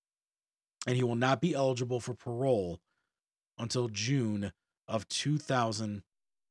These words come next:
uh, twenty-three eighty-eight. Um, so the documentary features, um,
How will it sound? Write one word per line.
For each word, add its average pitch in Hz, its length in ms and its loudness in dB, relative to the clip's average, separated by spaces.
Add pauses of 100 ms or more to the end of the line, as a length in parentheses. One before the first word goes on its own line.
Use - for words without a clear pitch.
(180)
uh, 104 220 -8 (840)
twenty-three 147 580 2
eighty-eight. 101 400 -4 (4000)
Um, 95 580 -8 (3750)
so 151 260 8
the 127 140 2
documentary 147 480 4
features, 127 840 -2 (240)
um, 101 640 -2